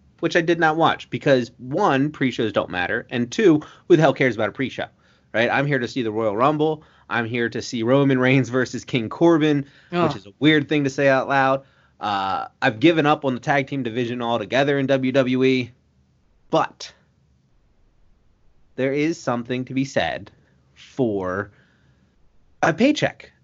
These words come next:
Speaker 1: And so I don't knock
Speaker 2: Sure.
Speaker 1: Sheamus and Shorty and Andre and, and Umberto coming out and performing. And, and from all accounts, I hear that they were decent enough matches, right? There was,
Speaker 2: They
Speaker 1: there was
Speaker 2: were
Speaker 1: nothing
Speaker 2: all right.
Speaker 1: about it. Yeah, they were okay.
Speaker 2: They're all right.
Speaker 1: But it, people that put a lot of stock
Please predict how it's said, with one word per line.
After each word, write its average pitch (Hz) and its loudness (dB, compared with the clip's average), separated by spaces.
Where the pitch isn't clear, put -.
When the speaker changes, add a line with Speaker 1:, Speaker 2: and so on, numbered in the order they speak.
Speaker 1:
And 123 -6
so 135 4
I 139 2
don't 160 2
knock 127 0
Speaker 2:
Sure. 131 -8
Speaker 1:
Sheamus 139 -4
and 143 -6
Shorty 123 0
and 135 -2
Andre 117 0
and, 123 -4
and 127 -4
Umberto 113 0
coming 127 0
out 120 2
and 113 -4
performing. 139 2
And, 185 -2
and 151 0
from 147 0
all 131 6
accounts, 123 -2
I 113 0
hear 113 0
that 113 -4
they 120 0
were 113 -2
decent 180 2
enough 123 2
matches, - -8
right? 110 -2
There 110 2
was, 110 2
Speaker 2:
They 453 6
Speaker 1:
there - 10
was - 8
Speaker 2:
were 196 8
Speaker 1:
nothing 139 0
Speaker 2:
all 131 -8
right. 117 -4
Speaker 1:
about 98 0
it. 87 -4
Yeah, 127 4
they 160 4
were 277 4
okay. - 2
Speaker 2:
They're 403 6
all 185 8
right. 123 -2
Speaker 1:
But 196 4
it, 185 -6
people 247 0
that 202 -2
put 196 2
a 170 4
lot 165 2
of 139 -10
stock - 0